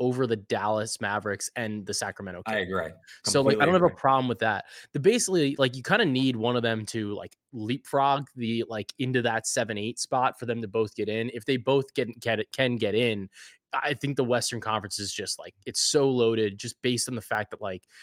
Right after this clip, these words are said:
Speaker 1: those teams have that pedigree. Part of what I liked about Golden State, though, was, and when I bet them, was the day that they benched Klay. Um, and i-, in part, it was because of the fact that Kerr was able to set aside,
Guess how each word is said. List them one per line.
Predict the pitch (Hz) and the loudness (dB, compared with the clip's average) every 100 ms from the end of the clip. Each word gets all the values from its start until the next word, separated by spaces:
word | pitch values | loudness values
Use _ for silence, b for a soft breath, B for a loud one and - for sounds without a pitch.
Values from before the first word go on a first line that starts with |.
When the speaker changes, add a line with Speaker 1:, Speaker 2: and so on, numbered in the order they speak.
| B - | B -2
Speaker 1:
those | 131 131 - | 0 0 0
teams | 127 107 | -2 -2
have | 113 | -2
that | 101 92 | -2 -4
pedigree. | - 110 101 82 - _ | -2 -2 -4 -10 -16 _
Part | - 220 | 4 4
of | 262 | 4
what | 202 | 4
I | |
liked | 147 127 127 | 4 2 0
about | 127 113 101 | 0 -2 -2
Golden | 117 104 | -4 -4
State, | - 147 131 | -2 -2 0
though, | 117 104 | 0 0
was, | 104 101 101 - B B B - | 0 0 -2 -6 B B B 0
and | 123 127 | 2 4
when | 123 139 | 4 4
I | 147 123 | 4 2
bet | 110 123 - | 2 0 0
them, | 113 107 | -2 -2
was | 113 113 | -4 -4
the | - | -4
day | 98 - 117 120 | -6 -2 2 2
that | 123 | 0
they | 123 110 | -2 -4
benched | 98 107 107 104 - - | -2 -4 -2 -6 -10 -12
Klay. | - 110 95 110 147 b b b b | -8 -6 -2 -4 -4 b b b b
Um, | 117 117 107 107 - _ - | 0 0 0 -4 -10 _ 0
and | 135 127 - - | 2 0 -4 -20
i-, | - _ 165 156 | -20 _ -12 -2
in | 185 180 - | 2 2 2
part, | - 165 180 165 | -2 2 2 0
it | 151 | -2
was | 135 | -2
because | 120 127 - 147 | -6 -4 0 0
of | 156 | 0
the | 127 | 0
fact | 131 127 120 | 2 2 2
that | 113 - b b b _ _ _ - | 0 0 b b b _ _ _ -8
Kerr | - 151 160 170 | 0 4 6 6
was | 147 135 | 4 2
able | 139 127 120 | 0 -2 -4
to | - 117 | -4 -2
set | - 135 139 | 0 0 0
aside, | - 120 117 110 107 | -2 0 0 0 -2